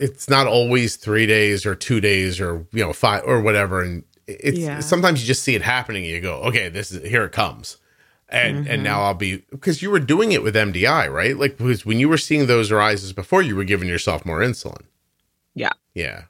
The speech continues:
Speaker 1: But with the,
Speaker 2: Yeah.
Speaker 1: the algorithm makes it feel like, "Oh, it's supposed to take care of it."
Speaker 2: Yeah, so I feel like there are definitely times where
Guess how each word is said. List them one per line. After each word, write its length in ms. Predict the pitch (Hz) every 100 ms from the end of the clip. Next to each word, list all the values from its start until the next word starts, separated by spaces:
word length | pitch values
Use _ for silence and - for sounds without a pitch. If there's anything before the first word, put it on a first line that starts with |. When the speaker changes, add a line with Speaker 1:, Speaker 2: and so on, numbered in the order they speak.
| _
Speaker 1:
But 220 | 139 135 _ 127
with 200 | 123 104
the, 100 | 120
Speaker 2:
Yeah. 140 | -
Speaker 1:
the 140 | 123 123
algorithm 500 | 135 135 139 123 113
makes 200 | 110 117
it 120 | -
feel 160 | 120 104
like, 180 | 104 151
"Oh, 160 | 165
it's 120 | 104 -
supposed 360 | - 120 117
to 80 | 87
take 220 | 113 104
care 200 | - 175 107
of 80 | -
it." 120 | - _ _ _ _ _ _ 175
Speaker 2:
Yeah, 300 | 190 185 175
so 160 | -
I 80 | 175
feel 160 | - 202
like 120 | 196
there 120 | 196
are 40 | 180
definitely 340 | 156 170 160
times 500 | 156 - 151 151 156
where 200 | 160 156